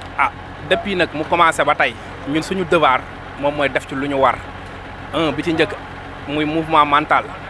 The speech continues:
li ñu war moom mooy ñu sensibiliser nit ñi, muy jeunesse bi, muy femmes yi, muy ñëpp,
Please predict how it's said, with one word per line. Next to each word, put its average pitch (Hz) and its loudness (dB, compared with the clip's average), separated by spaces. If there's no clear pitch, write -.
li 147 -2
ñu 170 0
war 151 6
moom 143 -2
mooy 143 0
ñu 139 -4
sensibiliser 143 -2
nit 131 -4
ñi, 117 -8
muy 127 -6
jeunesse 139 0
bi, 143 -2
muy 139 -2
femmes 139 4
yi, 135 -6
muy 135 -4
ñëpp, 151 2